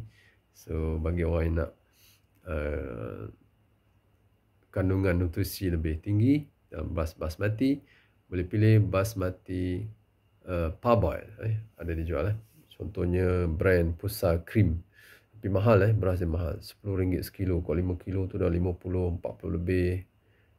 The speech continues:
Kalau ada offer empat puluh atau tiga puluh lapan, macam tu. Yang ketiga, kurangkan pengambilan nasi dan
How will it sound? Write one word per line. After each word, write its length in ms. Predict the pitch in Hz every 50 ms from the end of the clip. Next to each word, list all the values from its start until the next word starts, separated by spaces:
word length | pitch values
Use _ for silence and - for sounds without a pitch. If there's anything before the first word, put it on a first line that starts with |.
| _ _ _ _ _
Kalau 240 | - - 76 76 80
ada 160 | 80 80 -
offer 320 | 82 85 - - 101 95
empat 320 | 92 92 - - 95 104 -
puluh 400 | - 95 95 92 90 87 - - - _ _ _
atau 160 | - 85 85 -
tiga 160 | - 90 101
puluh 160 | 104 82 -
lapan, 320 | - - - 76 - -
macam 300 | - - - _ - - 107
tu. 140 | - - - 113 - - - - - - - - - - - - _ _ -
Yang 100 | 113 110 104
ketiga, 280 | 113 135 123 117 113 90 82 - - _ _ _ _ _ _ - - - _ _ _ _ - - - _ -
kurangkan 720 | - 110 110 107 117 110 110 107 107 120 113 110 107 107
pengambilan 800 | 107 107 101 98 98 98 95 95 95 98 95 95 95 92 90 87
nasi 400 | 87 90 87 85 - - 82 - - - _ -
dan 480 | 90 90 87 87 85 82 80 78 -